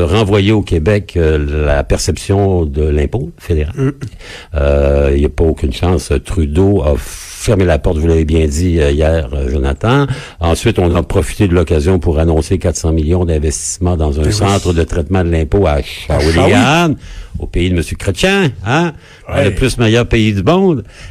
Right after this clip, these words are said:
Speaker 1: Et, et on sait qu'à Jonquière, il y a aussi un grand centre, à tel point que le N P D, qui jadis était pour dire, « Ouais, il faudrait ramener ça au Québec », là, ben, plus sûr, là, il y a quatre mille cinq cents jobs à une place, trois mille
Speaker 2: Ouais.
Speaker 1: ailleurs, on va garder ça.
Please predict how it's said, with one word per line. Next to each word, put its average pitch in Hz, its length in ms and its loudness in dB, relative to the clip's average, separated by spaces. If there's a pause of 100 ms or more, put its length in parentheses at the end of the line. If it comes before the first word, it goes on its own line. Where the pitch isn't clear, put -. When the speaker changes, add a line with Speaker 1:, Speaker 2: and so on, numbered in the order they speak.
Speaker 1:
Et, 80 60 -2
et 87 200 0
on 90 120 4
sait 120 180 0
qu'à 85 260 2
Jonquière, 80 400 2
il 104 60 2
y 90 40 2
a 80 80 2
aussi 76 220 -2
un 85 100 2
grand 69 220 -2
centre, 135 300 0
à 90 40 2
tel 87 200 0
point 131 220 2
que 131 100 0
le 95 120 4
N 147 200 2
P 143 200 2
D, 151 260 2
qui 101 180 -2
jadis 117 580 0
était 117 260 0
pour 95 200 0
dire, « 104 220 0
Ouais, 151 380 4
il 147 40 2
faudrait 120 300 2
ramener 107 260 2
ça 113 140 0
au 101 40 2
Québec », 104 460 0
là, 123 240 4
ben, 123 180 0
plus - 260 -4
sûr, 135 720 2
là, 131 120 4
il 131 60 4
y 127 40 4
a 120 40 2
quatre - 260 -4
mille 120 160 0
cinq 113 220 0
cents 113 280 0
jobs 110 260 0
à 113 40 4
une 113 140 2
place, 110 320 -2
trois 107 240 -2
mille 104 180 0
Speaker 2:
Ouais. - 140 2
Speaker 1:
ailleurs, 95 260 0
on 87 80 0
va 76 120 0
garder 62 220 -4
ça. - 140 -14